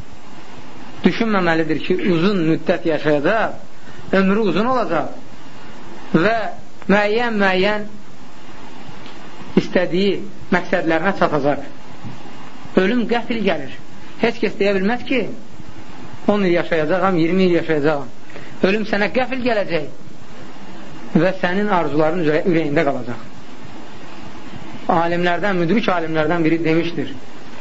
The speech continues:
"Elə bir insan yoxdur ki, öləndə qəlbində arzu olmasın." Ola da bilməz.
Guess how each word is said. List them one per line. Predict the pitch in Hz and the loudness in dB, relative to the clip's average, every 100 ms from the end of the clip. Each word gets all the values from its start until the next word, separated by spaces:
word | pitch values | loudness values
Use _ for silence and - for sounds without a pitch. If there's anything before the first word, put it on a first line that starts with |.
| - - | -6 0
"Elə | 196 220 | 0 2
bir | 214 | 0
insan | 208 214 220 | 0 0 0
yoxdur | 226 226 | 0 0
ki, | - 180 | 2 2
öləndə | 170 165 196 226 190 | 2 2 2 2 0
qəlbində | 170 156 156 165 | 0 0 0 2
arzu | 165 156 151 160 | 2 0 0 0
olmasın." | 170 151 135 123 127 104 107 - - - - - - - - - - - - - - - - - | 2 2 -2 -2 -2 -4 -4 -6 -6 -6 -6 -6 -6 -4 -4 -4 -6 -6 -6 -6 -6 -6 -6 0
Ola | 175 208 254 | 2 4 2
da | |
bilməz. | 202 170 147 | 0 0 0